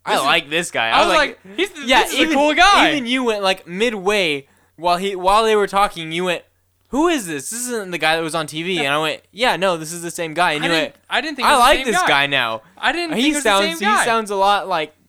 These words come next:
Speaker 1: better than he did on T V. And even, uh, me, after listening to the roundtable, I was like,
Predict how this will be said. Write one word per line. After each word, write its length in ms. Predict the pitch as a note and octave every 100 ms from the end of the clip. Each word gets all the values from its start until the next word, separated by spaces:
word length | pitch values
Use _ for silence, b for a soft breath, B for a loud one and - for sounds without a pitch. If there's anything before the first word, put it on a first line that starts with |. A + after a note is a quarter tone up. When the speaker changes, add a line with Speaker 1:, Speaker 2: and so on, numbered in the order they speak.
| _
Speaker 1:
better 440 | D3+ F#3 B3+ G#3 D#3+
than 120 | E3
he 80 | E3
did 180 | F#3+
on 120 | F3+ E3
T 160 | F#3+
V. 160 | G3+ E3
And 80 | F3
even, 260 | A#3 A#3
uh, 120 | F3 - _ _ _ _
me, 280 | D3+ A3 F#3+
after 360 | D#3+ F3+ F3 D#3
listening 500 | D#3+ F3 F3+ F3+ E3 -
to 120 | E3+
the 120 | D3+
roundtable, 760 | A#2 B2+ C3+ D3+ F3 F#3+ G3
I 120 | E3 E3
was 120 | D#3+
like, 180 | C#3+